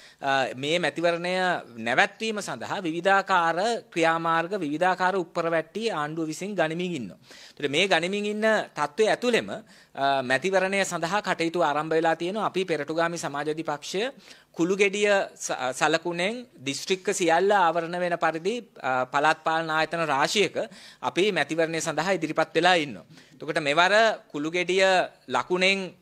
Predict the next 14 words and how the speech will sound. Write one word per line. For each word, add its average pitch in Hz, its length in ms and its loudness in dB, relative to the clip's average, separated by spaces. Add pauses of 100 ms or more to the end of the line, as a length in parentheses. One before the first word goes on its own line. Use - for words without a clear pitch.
අ, 120 200 -6
මැතිවරණයට 160 520 -2
ඉදිරිපත් 156 460 -4
වෙද්දී 175 460 -4
අපේ 160 220 -2
ප්‍රධාන 165 500 0
තේමාව 180 420 0
විදිහට 175 220 0
අපි 160 140 0
ඉදිරිපත් 160 400 -2
කරලා 160 220 0
තියෙන්නේ 160 320 -2
අලුත් 180 300 0
මාවතක් 165 540 2